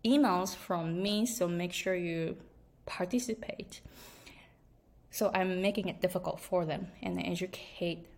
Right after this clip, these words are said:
them. Yeah, so if you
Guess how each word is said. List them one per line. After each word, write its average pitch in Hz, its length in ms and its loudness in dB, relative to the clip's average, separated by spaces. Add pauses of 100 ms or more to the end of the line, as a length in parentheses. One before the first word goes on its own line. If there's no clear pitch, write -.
(140)
them. 170 300 -4 (1600)
Yeah, 285 300 6
so - 400 4
if - 240 -4
you 247 600 2